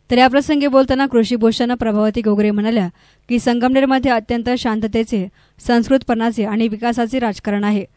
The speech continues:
मात्र राहता तालुक्यामध्ये दडपशाही आणि हुकुमशाही आहे. हम करे सो कायदा निर्माण झाला आहे, शेतकऱ्याच्या मालाला हमी भाव नाही, दुधाला भाव नाही, अशा प्रवरेच्या नेत्यांनी गोरगरिबांना देव आठवायला लावला आहे. पण आता जनता जागृत झाली असून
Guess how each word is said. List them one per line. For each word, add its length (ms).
मात्र 300
राहता 300
तालुक्यामध्ये 540
दडपशाही 560
आणि 180
हुकुमशाही 500
आहे. 240
हम 160
करे 300
सो 160
कायदा 320
निर्माण 360
झाला 220
आहे, 200
शेतकऱ्याच्या 600
मालाला 360
हमी 180
भाव 180
नाही, 280
दुधाला 340
भाव 200
नाही, 320
अशा 280
प्रवरेच्या 500
नेत्यांनी 380
गोरगरिबांना 800
देव 200
आठवायला 360
लावला 260
आहे. 260
पण 100
आता 220
जनता 400
जागृत 340
झाली 260
असून 300